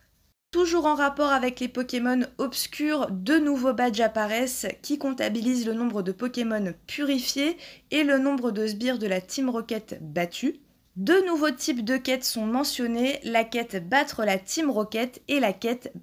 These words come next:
Purifier un Pokémon. Et enfin, dernière nouveauté de cette mise à jour, c'est un nouvel objet très mystérieux qui s'appelle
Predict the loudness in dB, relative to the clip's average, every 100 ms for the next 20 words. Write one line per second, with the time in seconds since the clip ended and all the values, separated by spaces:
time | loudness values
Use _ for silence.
0 | _ -4 0 0 0 0 -2 -2 -6 -8
1 | -2 -2 0 0 4 4 2 -2 -14 -20
2 | -14 2 2 2 -2 -2 -2 0 0 0
3 | -4 0 0 2 0 2 2 2 0 -2
4 | -2 -2 -4 0 0 2 0 -2 -4 -4
5 | -2 0 2 2 2 0 0 -2 -4 -8
6 | _ -8 -2 0 2 0 0 -2 0 0
7 | -2 -4 -18 -20 _ -4 0 2 2 2
8 | 2 2